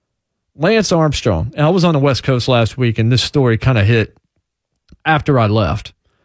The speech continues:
And so I haven't had a chance to comment on, on it yet, so I'm gonna comment on it now. Lance Armstrong is back in the news, kinda. And he sits down with Mike Tirico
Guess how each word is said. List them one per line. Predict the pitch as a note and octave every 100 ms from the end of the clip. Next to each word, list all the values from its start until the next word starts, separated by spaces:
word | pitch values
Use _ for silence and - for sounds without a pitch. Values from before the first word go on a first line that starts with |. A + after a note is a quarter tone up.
| _
And | C3+
so | B2+ C3
I |
haven't | C3 C3
had | B2
a | A2
chance | - A#2+ A2
to | -
comment | B2 B2+ A#2 G#2+
on, | G#2
on | - C3 A#2+
it | G#2
yet, | A2 A2 F2+
so | -
I'm | A2+
gonna | G#2
comment | - B2 A2 G#2
on | G2
it | E2
now. | G2 F#2 D#2+ D2+ G2+ _ _ _ _ _ _ _ _ _
Lance | C#3+ F3+ F#3
Armstrong | F#3 E3+ - D#3+ C#3+
is | A#2+
back | C3+ C3 B2
in |
the | A#2+
news, | A#2+ A#2+ A#2 A2+ G#2+ -
kinda. | - C#3+ A#2 G2+ F#2 F#2+ _ _ _ _ _ _ _ _ _ _ _ _ _ _ _ _ _ -
And | C#3 C3+ C3+ C3+ A2+
he | C#3+
sits | B2 - A#3 -
down | F3 D#3
with | B2+
Mike | C#3 C3+ A2+
Tirico | C3+ A2 G#2+ F#2+ F#2 -